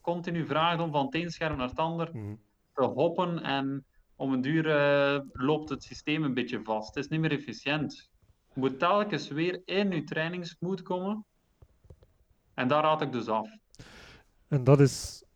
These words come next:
Speaker 2: voor mij persoonlijk een van de grootste <laughs> uitdagingen. Want ik, eh, ja, ik, ik heb gelukkig een home fitness. En dat kan natuurlijk niet iedereen zijn. Dus ik ben zeer blij dat ik dat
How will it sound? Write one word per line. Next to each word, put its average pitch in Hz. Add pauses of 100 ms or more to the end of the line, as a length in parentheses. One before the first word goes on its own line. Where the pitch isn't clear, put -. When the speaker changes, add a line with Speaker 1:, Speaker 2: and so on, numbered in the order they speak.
Speaker 2:
voor 98
mij 123
persoonlijk 175
een 147
van 117
de 104
grootste 113
<laughs> -
uitdagingen. 95 (100)
Want 101 (880)
ik, -
eh, 101
ja, 87
ik, 95 (120)
ik 190
heb 139
gelukkig 127
een 120
home 113 (500)
fitness. -
En 107
dat 101
kan 101
natuurlijk 98
niet 113
iedereen 107
zijn. 131
Dus 110
ik 104
ben 101
zeer 110
blij 101
dat 143
ik 117
dat 104